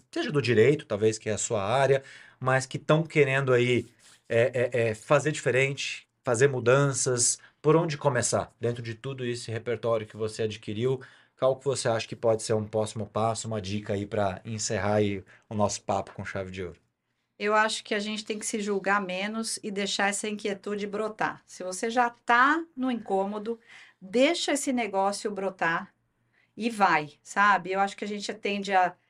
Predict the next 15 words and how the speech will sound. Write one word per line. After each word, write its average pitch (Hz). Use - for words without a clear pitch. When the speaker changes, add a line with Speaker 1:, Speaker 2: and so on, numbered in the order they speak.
Speaker 2:
especialmente 240
em -
alguns 214
momentos 202
de 190
carreira, 185
se -
colocar 214
alguns 220
freios 208
que -
são 220
freios 214
totalmente 220
crenças 202